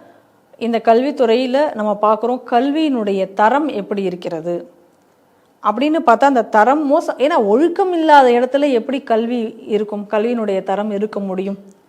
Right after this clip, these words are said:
அதனால அதனுடைய தரத்தை பத்தி நம்ம இன்னைக்கு சொல்லவே வேண்டியதில்லை. ஆல் பாஸ் எட்டாம் வகுப்பு வரை அது கண்டிப்பாக தமிழகத்தில் மட்டும் தொடரும்.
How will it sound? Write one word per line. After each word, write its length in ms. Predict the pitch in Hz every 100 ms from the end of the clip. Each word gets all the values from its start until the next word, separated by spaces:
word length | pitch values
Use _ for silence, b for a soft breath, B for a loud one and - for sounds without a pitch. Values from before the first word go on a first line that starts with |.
| b b b b b
அதனால 300 | 285 320 349
அதனுடைய 380 | 349 294 277 262
தரத்தை 400 | 247 247 285 320
பத்தி 220 | 262 233
நம்ம 200 | 277 240
இன்னைக்கு 260 | 220 208 208
சொல்லவே 460 | - 214 254 277
வேண்டியதில்லை. 560 | 277 214 202 185 180 190 285 - - _ b b b b
ஆல் 380 | - 226 302 370
பாஸ் 540 | - 277 226 - - -
எட்டாம் 340 | 220 220 277
வகுப்பு 380 | 262 214 220 202
வரை 360 | 190 202 185 - - _ _ _ -
அது 240 | 226 208
கண்டிப்பாக 540 | 214 220 262 254 226
தமிழகத்தில் 540 | 226 208 214 220 214 190
மட்டும் 360 | 180 180 220
தொடரும். 520 | 220 190 190 180 170